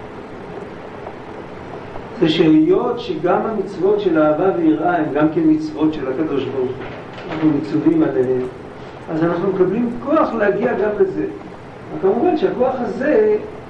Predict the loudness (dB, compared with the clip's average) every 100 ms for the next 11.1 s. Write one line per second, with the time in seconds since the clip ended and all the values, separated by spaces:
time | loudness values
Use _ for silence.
0 | -16 -12 2 4 4 2 -2 -2 -2 0
1 | 0 0 0 2 2 2 0 -2 -6 -8
2 | -8 -14 -16 -16 -8 0 2 2 2 0
3 | 0 -2 0 2 0 -6 -14 -16 -16 -16
4 | -10 0 2 2 0 -2 0 4 4 4
5 | -2 -6 -2 2 2 2 -4 -4 -4 -4
6 | -4 -2 0 -2 -4 -6 -8 -14 -14 -14
7 | -14 -14 -14 -14 -14 -14 -14 -14 -14 -14
8 | -6 2 4 4 2 2 2 2 -2 -2
9 | 2 4 4 4 2 2 -4 -4 -8 -16
10 | -16 -14 -6 -4 -2 0 2 4 2 2
11 | -2